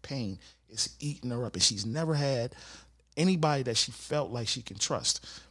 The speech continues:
But it was a man that showed up that she felt like, "This man is the first man that I,"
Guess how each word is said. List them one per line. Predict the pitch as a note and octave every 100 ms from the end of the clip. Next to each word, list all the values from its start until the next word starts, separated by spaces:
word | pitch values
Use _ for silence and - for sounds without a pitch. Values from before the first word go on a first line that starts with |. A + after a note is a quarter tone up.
| _ _ _ B2
But | C#3+
it |
was | C3+ B2
a |
man | A#2 B2 A3 C#4+ C#3+
that | G#2+
showed | - F#2+ F#2
up | D#2+ - _ _ _ _ _ _ _ _ -
that | C3
she | A#2 D3+
felt | - - F3+ C#3+
like, | C3+ A#2 -
"This | A3+ B3 E3+
man | C#3 B2 A#2 A#2
is | A2
the | A2+
first | - - E3 D#3
man | C#3 C3 A#2+
that | A2
I," | A2+ A2+